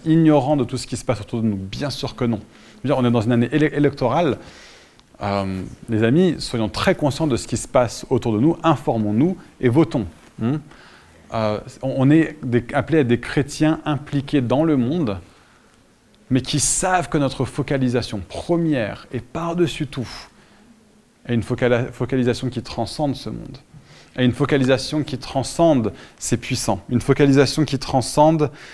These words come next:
ces grandes dates, qui transcende ces grands événements, qui transcende ces guerres, qui transcende même ces empires. Il n'y a pas un seul empire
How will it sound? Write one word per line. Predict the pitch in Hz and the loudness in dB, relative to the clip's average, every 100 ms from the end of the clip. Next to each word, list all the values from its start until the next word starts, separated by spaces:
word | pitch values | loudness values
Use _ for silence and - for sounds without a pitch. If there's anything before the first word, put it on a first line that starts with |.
| - - - | -20 -20 -6
ces | - 127 | 2 4
grandes | 113 120 131 120 | 4 2 2 4
dates, | 123 143 - - - - | 2 2 -4 -14 -12 -8
qui | 127 | -8
transcende | - - 123 - 139 139 139 120 - - - - | -6 -4 -4 0 2 4 2 -2 -8 -20 -20 -18
ces | - 123 | -2 0
grands | 110 104 127 | 2 2 2
événements, | 127 120 113 110 | 2 2 2 0
qui | 117 117 | -2 -10
transcende | - 120 - 120 113 | -10 -10 -8 -8 -8
ces | - 110 | -6 -4
guerres, | 113 107 | -2 -4
qui | - | -6
transcende | 117 - 110 - 110 104 | -14 -12 -12 -8 -8 -4
même | 110 113 110 | -4 -4 -6
ces | - 107 | -8 -8
empires. | 104 95 110 - - - _ - - - _ _ _ _ _ _ _ _ _ | -8 -10 -14 -14 -16 -20 _ -20 -20 -20 _ _ _ _ _ _ _ _ _
Il | 123 | 0
n'y | 123 | 0
a | |
pas | 123 131 - | 0 -2 0
un | 143 | -2
seul | - - 147 143 - | -2 -2 0 -2 0
empire | 147 143 - 117 95 - | -2 -2 -6 -4 -4 -10